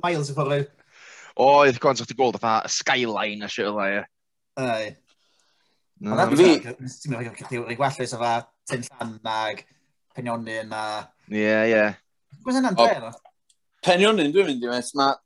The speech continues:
Speaker 3: dwi'm os da chi'n gwbod hyn, ia, big news rhwng ffordd 'ma, ia. Ma'
Speaker 1: Ni-,
Speaker 3: Penionyn
Speaker 1: ni 'di cael marquee.
Speaker 3: Dyn nhw'm 'di cael marquee, Tom. Paid, paid â dod lawr. Ma' lot, lot, ma' nhw 'di cael actual shed, shed bren, efo benches yno fo, a ma' 'na un o'r tour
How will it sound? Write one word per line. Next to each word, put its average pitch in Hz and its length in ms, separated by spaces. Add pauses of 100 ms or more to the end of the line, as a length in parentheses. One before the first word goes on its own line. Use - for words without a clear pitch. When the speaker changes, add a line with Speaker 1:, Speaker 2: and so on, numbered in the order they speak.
(100)
Speaker 3:
dwi'm 180 180
os 175 140
da 165 100
chi'n 175 140
gwbod 143 260
hyn, 143 160
ia, 113 160
big 113 320
news 123 320
rhwng 120 160
ffordd 127 160
'ma, 104 160
ia. 101 80 (520)
Ma' - 120
Speaker 1:
Ni-, 131 80
Speaker 3:
Penionyn 165 320
Speaker 1:
ni 170 60
'di 131 80
cael 123 80
marquee. 120 260 (760)
Speaker 3:
Dyn - 260
nhw'm 220 100
'di 240 80
cael 262 160
marquee, 254 540
Tom. 160 240 (400)
Paid, 185 260
paid 214 140
â 233 100
dod 254 80
lawr. 214 300 (520)
Ma' 175 120
lot, 196 320
lot, 180 240 (100)
ma' 180 80
nhw 190 80
'di 180 80
cael 208 160
actual - 260
shed, 156 380 (320)
shed 160 400
bren, 151 320 (720)
efo 139 220 (260)
benches 156 560
yno 107 140
fo, 101 180
a 127 160
ma' 131 80
'na 131 140 (100)
un 139 80
o'r 135 160
tour 165 80